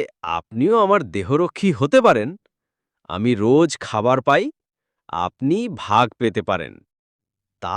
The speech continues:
যদি হয়, দেখ তো একবার, সবাই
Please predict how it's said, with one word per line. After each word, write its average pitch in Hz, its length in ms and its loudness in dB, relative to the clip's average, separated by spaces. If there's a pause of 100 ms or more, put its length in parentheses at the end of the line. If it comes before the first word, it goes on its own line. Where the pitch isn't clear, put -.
(100)
যদি 147 300 -2
হয়, 143 280 -2 (1200)
দেখ 85 220 -8 (120)
তো 165 140 0
একবার, 147 380 0 (960)
সবাই 92 540 -2